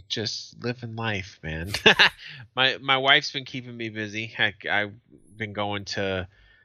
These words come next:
some events with the kids, and then, um, my wife had a baptism to go to yesterday. So, like, we went to, um,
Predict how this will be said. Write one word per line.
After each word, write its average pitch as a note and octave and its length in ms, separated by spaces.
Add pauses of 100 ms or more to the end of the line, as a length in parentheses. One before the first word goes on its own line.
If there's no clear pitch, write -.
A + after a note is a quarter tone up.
(160)
some G#2+ 220
events G2+ 420
with G2+ 100
the F#2+ 80
kids, G#2 720
and F#2 160
then, F2+ 220
um, E2+ 680 (800)
my G2 120
wife G#2+ 180
had A2 140
a F#2 60
baptism G#2 680
to A#2+ 80
go B2 160
to C3 160
yesterday. B2 380
So, - 180
like, A2+ 240
we B2+ 80
went C#3 260 (120)
to, A2+ 520 (840)
um, F#2 800